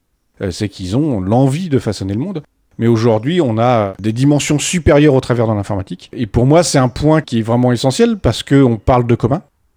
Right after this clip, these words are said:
de plus en plus. Les gens y sont sensibles et, euh, à mon avis, c'est un point essentiel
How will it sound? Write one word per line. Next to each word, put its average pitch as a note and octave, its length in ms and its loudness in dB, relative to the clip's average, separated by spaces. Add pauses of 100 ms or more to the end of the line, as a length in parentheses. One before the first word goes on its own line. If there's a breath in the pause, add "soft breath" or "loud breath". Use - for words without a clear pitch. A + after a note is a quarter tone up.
de A#2+ 80 -4
plus A2 240 -6
en G#2+ 80 -6
plus. - 600 -8
Les F2 100 -8
gens G2+ 140 -6
y G2 60 -6
sont G#2+ 160 -10
sensibles C#3 680 -4
et, A2+ 300 -2
euh, F#2 380 -4
à F2+ 40 -6
mon F#2 140 -4
avis, A#2 220 -2
c'est B2 180 -6
un G#2 80 -4
point C3+ 340 -4
essentiel C#3+ 600 -4